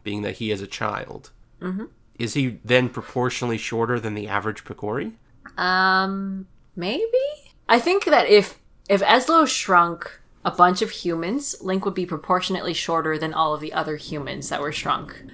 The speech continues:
Speaker 2: But maybe the Picori themselves, you know, see themselves as being slightly smaller than the average human. I don't, I'm not sure where this is <laughs> going. But, so then Link might be at the same
Speaker 1: Okay.
Speaker 2: height. Do you see what I mean?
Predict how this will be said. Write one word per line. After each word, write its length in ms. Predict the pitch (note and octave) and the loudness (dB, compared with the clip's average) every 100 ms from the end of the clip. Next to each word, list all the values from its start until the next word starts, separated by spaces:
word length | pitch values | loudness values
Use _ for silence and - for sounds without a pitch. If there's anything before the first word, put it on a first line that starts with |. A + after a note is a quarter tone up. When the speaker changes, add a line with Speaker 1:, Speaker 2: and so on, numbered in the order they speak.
| - | -6
Speaker 2:
But 140 | G3+ | -2
maybe 320 | F#3+ A#3+ C#4+ D4 | 0 0 0 0
the 140 | G#3 | 0
Picori 1080 | G3 F#3+ - G3+ F#3+ E3+ E3 - - - - | -2 -6 0 2 4 0 -6 -10 -16 -20 -10
themselves, 720 | D#3+ D#3 - E3+ E3+ - - - | -8 -4 0 2 0 -4 -10 -14
you 100 | A#2 E3 | -10 -6
know, 240 | D3 D3 | -6 -8
see 300 | - - A3 | -8 -4 0
themselves 420 | G#3+ F#3 E3+ E3 D#3 | 0 0 0 -2 -2
as 120 | D3+ | -6
being 180 | D#3+ D3+ | -6 -6
slightly 680 | - E3 C#3+ A2+ E3 D#3 - _ _ - - | -6 -4 -2 -2 -4 -6 -10 _ _ -20 -12
smaller 800 | - - D#3 D#3+ E3+ F#3 G#3+ A3 - - | -10 0 4 4 4 -2 -4 -12 -20 -12
than 200 | F#3+ F3+ | -8 -6
the 100 | - | 0
average 400 | F3 F3+ F#3 F3+ | 0 0 -4 -6
human. 520 | - F#3 G3 A3+ G#3+ - - _ - | -4 -2 -2 -2 -8 -10 -16 _ -20
I 120 | - E3+ | -12 -10
don't, 220 | D#3 - | -10 -6
I'm 100 | E3 | -4
not 140 | F3 | -4
sure 140 | - F3 | -4 -4
where 80 | D#3+ | -4
this 140 | E3 | 0
is 80 | F#3 | 0
<laughs> 160 | - | 2
going. 240 | G#3 G3 F#3+ - _ - - - - - | 0 -2 -4 -8 _ -20 -14 -10 -10 4
But, 360 | G#3 A#3+ F#3+ | 8 8 6
so 140 | F#3+ A3 | 6 8
then 220 | G3+ G3 | 8 8
Link 180 | G3 F3+ | 6 6
might 220 | F#3+ F3+ | 4 4
be 100 | F3+ | 4
at 80 | F3 | 2
the 60 | |
same 360 | F3 - F#3 F3 | 0 0 0 0
Speaker 1:
Okay. 60 | - | -2
Speaker 2:
height. 560 | F3+ E3+ D3+ - - - - _ | 0 0 -2 -6 -14 -16 -20 _
Do 120 | - A3 | -4 0
you 80 | |
see 160 | G3+ G#3+ | 0 0
what 100 | G3+ | -2
I 120 | F#3 | -4
mean? 220 | F3+ G3 | -4 -6